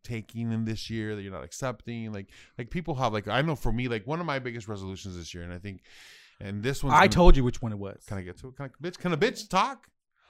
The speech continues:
Speaker 2: Just saying.
Speaker 1: I need to learn to say no.
Speaker 2: Mm-hmm.
Speaker 1: And so I, like, and you'd be proud because,
Speaker 2: Mm-hmm.
Speaker 1: oh, shut up.
Speaker 2: <laughs>
Speaker 1: So on Sunday, I had quinceañera practice.
Speaker 2: Yes, you did.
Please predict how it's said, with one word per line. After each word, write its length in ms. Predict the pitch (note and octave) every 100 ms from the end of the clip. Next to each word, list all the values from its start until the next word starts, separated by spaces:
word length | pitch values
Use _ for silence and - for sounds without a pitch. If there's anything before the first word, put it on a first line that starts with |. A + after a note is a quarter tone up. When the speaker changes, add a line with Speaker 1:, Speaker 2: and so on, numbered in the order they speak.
| _
Speaker 2:
Just 140 | - -
saying. 360 | A3 F#3 E3+ - _ _
Speaker 1:
I 160 | C#3+ E3+
need 160 | F3
to 60 | D#3
learn 180 | C3+ B2+
to 60 |
say 180 | A#2+ G2+
no. 280 | F#2 D2 - - _ _ -
Speaker 2:
Mm-hmm. 340 | A2 D#3 E3 E3 - - - -
Speaker 1:
And 240 | B2 B2 A2
so 580 | C3 A#2+ A#2 A2 G#2 - _
I, 460 | A2+ B2+ B2+ A#2+ F#2 A2+
like, 280 | A2+ F#2+ - _ A2+ -
and 300 | A2+ A2 A2
you'd 140 | A2 A2+
be 100 | C3
proud 480 | - A#2 F2+ B2 D#3+ _ _
because, 220 | A2 E3+
Speaker 2:
Mm-hmm. 220 | F3+ F3+ E3 -
Speaker 1:
oh, 40 | -
shut 220 | - D3+
up. 160 | G#2+ -
Speaker 2:
<laughs> 20 | C5+ - A#4+ - - - - - C4+
Speaker 1:
So 200 | - D3
on 240 | B2 C3+
Sunday, 460 | B2 - E3+ F3 A#2+
I 80 | G#2+
had 180 | G#2 -
quinceañera 480 | G#2+ G#2 G#2 E2+
practice. 460 | - - - - - -
Speaker 2:
Yes, 220 | F#2 -
you 60 | A2+
did. 140 | G#2